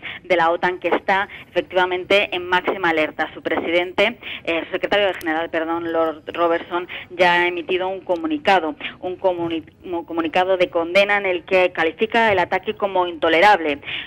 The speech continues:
un ataque contra la democracia y subraya la necesidad de que la comunidad internacional y los aliados unan sus fuerzas para luchar contra este terrorismo.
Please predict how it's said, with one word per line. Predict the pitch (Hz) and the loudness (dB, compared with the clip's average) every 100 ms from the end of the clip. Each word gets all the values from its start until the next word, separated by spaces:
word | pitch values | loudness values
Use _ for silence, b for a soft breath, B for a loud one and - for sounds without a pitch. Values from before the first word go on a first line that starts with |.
| B | B
un | 185 185 | -4 -2
ataque | 175 180 196 - | 0 0 -2 0
contra | 175 175 175 | -2 0 2
la | 180 | 2
democracia | 175 214 - 190 - 214 226 - | 2 -2 2 2 4 4 2 2
y | 226 208 | -4 -4
subraya | 190 190 196 190 196 | -4 2 2 4 2
la | 185 | 2
necesidad | 175 175 - 175 175 | -2 -4 2 2 2
de | 175 175 | 2 -2
que | - 190 196 - B | 0 0 0 -2 B
la | 175 165 | -2 -2
comunidad | 165 170 226 233 | -2 2 2 2
internacional | 214 180 160 175 180 196 | -6 -4 -2 0 0 2
y | 180 | 0
los | 160 151 | 0 0
aliados | 190 175 170 175 185 B B B | 0 4 4 4 2 B B B
unan | 190 190 185 | 0 0 0
sus | 175 156 - | -4 -4 2
fuerzas | 185 - 190 - | 4 4 0 2
para | 180 165 | 2 2
luchar | 160 - 175 | 0 -2 -2
contra | 180 165 160 165 | -2 -4 0 -2
este | - 175 | 2 0
terrorismo. | 175 156 151 165 160 147 | 2 0 0 0 0 -2